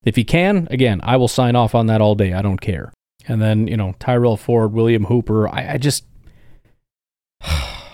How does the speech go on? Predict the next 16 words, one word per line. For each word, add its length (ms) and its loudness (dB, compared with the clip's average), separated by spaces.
yeah, 220 -2
I, 160 -4
I, 320 -2
I 40 0
think 200 0
that's, 340 -4
that's 240 -6
really 280 -2
it. 140 -6
I 40 -6
mean, 160 -2
we, 140 -4
we've 180 0
got 160 4
our 100 4
starters 600 0